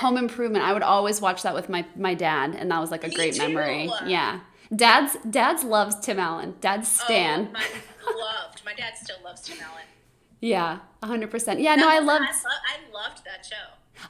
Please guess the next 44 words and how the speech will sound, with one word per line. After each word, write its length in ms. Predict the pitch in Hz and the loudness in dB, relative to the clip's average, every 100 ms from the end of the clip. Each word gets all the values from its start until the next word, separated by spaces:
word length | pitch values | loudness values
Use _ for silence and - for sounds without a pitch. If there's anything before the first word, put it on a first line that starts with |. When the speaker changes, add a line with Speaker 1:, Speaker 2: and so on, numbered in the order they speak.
| - | 6
Speaker 1:
Oh, 180 | 330 339 | 8 8
and 100 | 269 | 6
you 60 | |
know 80 | 277 | 6
what 80 | 453 | 6
else? 180 | 480 480 - | 4 0 -2
I 80 | 262 | 2
loved, 260 | 302 330 - - | 2 0 -6 -2
I 100 | 247 | 0
loved 240 | 320 403 - | 2 0 2
any, 280 | 311 349 330 | 4 6 6
uh, 360 | 277 262 240 - - | 4 2 -2 -6 -6
Mary-Kate 420 | 240 247 240 247 214 | -2 0 0 0 2
and 80 | |
Ashley 300 | 202 190 196 | 2 2 -2
vehicle. 580 | 180 170 - 156 160 - _ _ - | 0 -2 0 -2 -2 -10 _ _ 0
I 80 | |
liked 280 | 240 240 226 | 2 2 2
Speaker 2:
Oh. 40 | 233 | 4
Speaker 1:
that, 220 | 220 220 | 4 6
uh, 400 | 214 202 196 190 - | 4 6 4 0 -4
It 140 | 240 | -2
Takes, 320 | 285 226 - - | -2 -2 -4 -4
no, 300 | 233 190 175 | 0 2 0
not 260 | 190 247 302 | 0 -2 -2
the... 100 | - | -6
was 160 | 214 240 | -6 -2
it 80 | 254 | -2
It 80 | 254 | 0
Takes 240 | 330 320 | 0 0
Two 140 | 294 | -2
with 100 | 285 | -2
the 80 | 269 | -2
show? 480 | - 214 190 240 330 - _ _ | 0 2 4 2 -2 -10 _ _
What 120 | - 320 | 0 2
was 120 | 453 | 4
the 80 | 480 | 2
show 240 | - 285 | 4 6
when 100 | 262 | 6
they 80 | 247 | 4
were 80 | 240 | 0
kinda 240 | 247 233 | 0 2
like 200 | 196 175 | 0 0
tweens? 800 | - 214 185 143 135 170 - | -4 0 0 0 -2 -4 -6